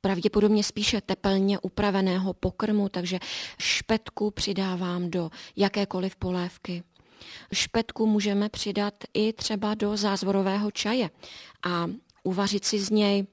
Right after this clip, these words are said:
ajurvédskou variaci čaje,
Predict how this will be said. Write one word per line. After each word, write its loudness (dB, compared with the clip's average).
ajurvédskou 6
variaci -2
čaje, 2